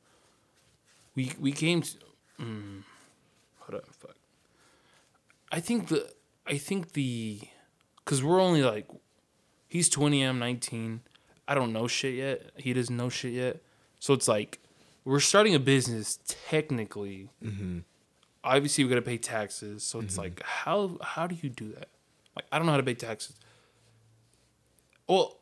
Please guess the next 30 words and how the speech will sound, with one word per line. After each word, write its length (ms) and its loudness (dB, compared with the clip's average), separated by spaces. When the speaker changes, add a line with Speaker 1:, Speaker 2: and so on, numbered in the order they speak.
Speaker 1:
okay. 240 2
Your 120 2
mom 200 6
knows 140 -4
how 80 -4
to 60 -8
pay 120 -10
taxes, 420 -12
right? 160 -8
My 120 2
mom 200 -2
knows. 400 -14
Is 140 0
it 60 0
just 260 -2
the 60 -6
same 240 -2
shit? 260 -2
You 40 -8
know 40 -14
what 80 -2
I'm 60 -2
saying? 260 -4
Like, 260 -2
if, 420 -4
if 300 -2
I 140 2
gotta 120 4
pay, 220 0
if, 400 2